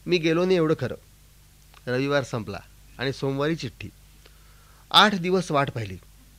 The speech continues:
चहापान म्हणजे निव्वळ चहा दिला जात नाही.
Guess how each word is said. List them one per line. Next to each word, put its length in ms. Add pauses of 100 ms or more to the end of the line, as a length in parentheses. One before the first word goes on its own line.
(680)
चहापान 480
म्हणजे 500
निव्वळ 340
चहा 300
दिला 280
जात 280
नाही. 280